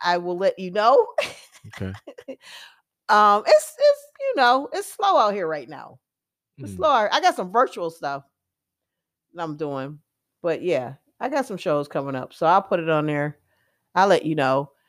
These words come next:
Speaker 1: Um, I don't think I have much else to, uh,
Speaker 2: But you do have sixty-five now episodes for people to go back in archive. People can go back on YouTube,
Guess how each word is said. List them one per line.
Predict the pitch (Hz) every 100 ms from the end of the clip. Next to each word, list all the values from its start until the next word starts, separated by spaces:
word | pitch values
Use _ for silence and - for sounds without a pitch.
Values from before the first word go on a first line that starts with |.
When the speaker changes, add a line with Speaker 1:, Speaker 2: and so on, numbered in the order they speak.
| _ _ _ -
Speaker 1:
Um, | 160 156 151 147
I |
don't | 233 254
think | 254
I | 208
have | 202
much | 196 -
else | 208 220 - - _ _ -
to, | - 185 180 175 170 160
uh, | 160 156 147 139 -
Speaker 2:
But | 113
you | 113
do | 139
have | 135 117 107 98 -
sixty-five | - - 143 - - 104 - 110 110 98 87
now | 90 90 90 87
episodes | 85 101 95 90 95 90 87 82 -
for | 92
people | 107 98
to | 90
go | 87 95
back | 92 92 90 - _ _
in | - 107
archive. | 104 104 - 87 87 87
People | 110 113 101
can | 104
go | 104 107
back | 107 104
on | 95
YouTube, | 98 120 120 131 123 127 123